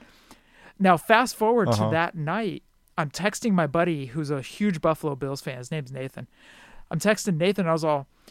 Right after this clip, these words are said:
Speaker 1: "You wanna hear the most random thing that could, it's gonna just blow your mind?" He goes, "What's that?" I said, "I was talking to Adam Baum about the Buffalo Bills." And he goes, <laughs> "Okay, yeah, that's pretty random." And I was all,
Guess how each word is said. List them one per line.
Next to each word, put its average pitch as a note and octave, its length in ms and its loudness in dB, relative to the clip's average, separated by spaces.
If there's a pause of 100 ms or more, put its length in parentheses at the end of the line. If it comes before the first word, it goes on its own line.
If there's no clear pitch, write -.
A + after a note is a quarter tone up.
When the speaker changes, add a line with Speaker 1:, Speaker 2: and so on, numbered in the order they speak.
(380)
Speaker 1:
"You D#3+ 120 -2
wanna G3+ 160 4
hear G3+ 140 4
the G3 60 2
most F#3+ 240 2
random F3 400 -2
thing F#3 300 0
that E3+ 180 -2
could, D#3+ 180 -6 (220)
it's E3+ 240 -8
gonna E3 180 -2
just D3 240 -6
blow D#3 140 0
your D#3 180 2
mind?" E3+ 300 0
He F3 40 2
goes, C#3+ 200 -4
"What's D3+ 220 -2
that?" D3 340 0 (840)
I E3+ 60 2
said, E3 380 0 (580)
"I F3+ 80 6
was G#3+ 220 2
talking G3+ 380 0
to - 220 -4
Adam E3+ 300 4
Baum D3+ 320 2
about C#3+ 460 -4 (200)
the D3 120 -8
Buffalo D3+ 420 -2
Bills." B2+ 460 -6 (320)
And E3+ 80 0
he D#3+ 60 2
goes, C#3+ 300 -2 (380)
<laughs> - 340 -20
"Okay, E3+ 280 2
yeah, E3+ 180 4
that's F3 220 0
pretty F#3+ 240 2
random." D#3+ 380 0
And D#3+ 100 0
I - 20 4
was D#3+ 100 0
all, D3+ 200 0